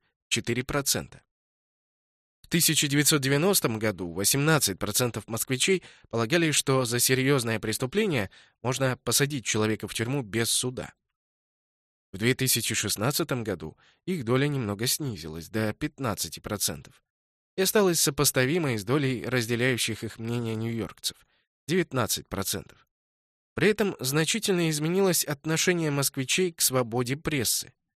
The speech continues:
В тысяча девятьсот девяностом году всего два процента москвичей считали,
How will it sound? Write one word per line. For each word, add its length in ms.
В 60
тысяча 340
девятьсот 320
девяностом 500
году 420
всего 400
два 280
процента 500
москвичей 520
считали, 500